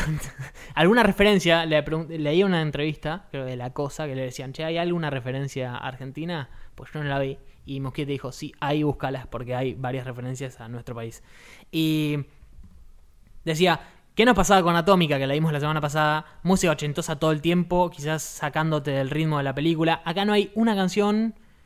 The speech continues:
a lo sumo en alguna secuencia, pero está bien, que es funcional lo que está pasando.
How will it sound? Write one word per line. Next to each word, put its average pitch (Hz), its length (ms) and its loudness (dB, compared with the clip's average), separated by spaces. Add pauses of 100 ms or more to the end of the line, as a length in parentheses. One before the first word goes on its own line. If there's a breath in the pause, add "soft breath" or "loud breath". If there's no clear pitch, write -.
(400 soft breath)
a 156 100 -6
lo 160 80 -6
sumo 185 460 -4 (1080)
en 170 140 2
alguna 196 480 6
secuencia, 214 880 4
pero 160 220 2
está 170 220 0
bien, 196 400 8
que 180 100 2
es 170 80 0
funcional 180 460 2
lo 165 80 4
que 156 60 0
está 170 140 -2
pasando. 175 480 -4